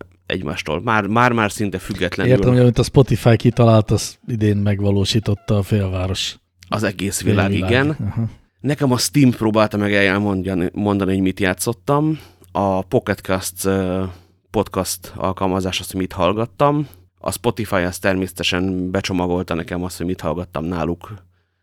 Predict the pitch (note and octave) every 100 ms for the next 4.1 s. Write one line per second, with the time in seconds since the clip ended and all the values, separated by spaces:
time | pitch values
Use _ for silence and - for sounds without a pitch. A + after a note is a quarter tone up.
0 | _ - G2+ F#2 F#2+ F#2+ F#2 F2 E2+ -
1 | F2+ F2 F2 A#1+ F2 F2 E2 F2+ F2+ E2+
2 | - - D#2+ - - D#2 - _ _ -
3 | E2 F2 E2+ E2 F2 F2+ G2 - C3 C#3+